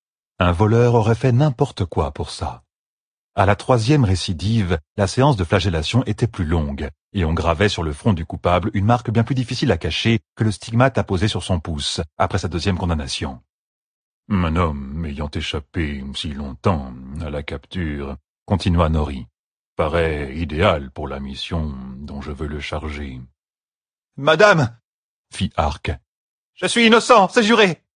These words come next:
Il se passa une main sur le front, faisant cliqueter ses chaînes, puis il afficha un sourire charmeur. « Les accusations, c'est un ramassis de mensonges et de coïncidences malheureuses, je vous le dis.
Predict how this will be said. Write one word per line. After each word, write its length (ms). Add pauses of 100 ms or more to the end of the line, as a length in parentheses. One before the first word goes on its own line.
(640)
Il 120
se 80
passa 320
une 100
main 160
sur 180
le 100
front, 420 (240)
faisant 220
cliqueter 340
ses 140
chaînes, 480 (260)
puis 100
il 120
afficha 360
un 80
sourire 320
charmeur. « 640 (840)
Les 180
accusations, 640 (380)
c'est 160
un 80
ramassis 360
de 60
mensonges 380
et 40
de 40
coïncidences 500
malheureuses, 460
je 60
vous 80
le 40
dis. 200